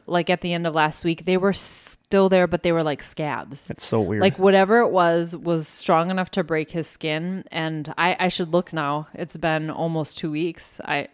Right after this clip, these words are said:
Speaker 1: I should see if they're still there. I haven't looked or asked him, but so we were,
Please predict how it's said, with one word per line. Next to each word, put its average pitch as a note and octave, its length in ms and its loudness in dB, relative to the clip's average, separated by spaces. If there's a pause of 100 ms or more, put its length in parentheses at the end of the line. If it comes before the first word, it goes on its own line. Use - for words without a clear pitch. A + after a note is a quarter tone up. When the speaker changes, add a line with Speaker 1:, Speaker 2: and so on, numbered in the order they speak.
(140)
Speaker 1:
I D3 80 0
should C#3+ 240 -8
see E3 200 -2
if D3 120 -2
they're C#3 140 -2
still D3 220 -2
there. C#3+ 200 0
I D3 60 -2
haven't C#3+ 340 -6
looked C3+ 400 -6
or C3+ 120 -2
asked B2 380 -6
him, G#3 240 -2
but C3+ 280 2 (680)
so - 160 2
we G#3+ 140 4
were, F#3 400 6